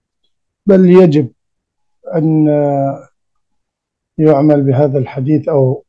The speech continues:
بهذا الأد-، بهذا الأدب، آه، الذي وصانا النبي صلى الله عليه وسلم ألا نفعل.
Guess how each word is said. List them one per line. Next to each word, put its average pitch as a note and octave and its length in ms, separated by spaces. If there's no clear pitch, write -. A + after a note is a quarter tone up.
بهذا C3+ 300
الأد-، C#3 460
بهذا C3+ 420
الأدب، C#3+ 460
آه، B2 640
الذي D3 580
وصانا F3 380
النبي D#3+ 320
صلى D#3 240
الله D#3 280
عليه D3 160
وسلم C#3+ 320
ألا D3 180
نفعل. D3 380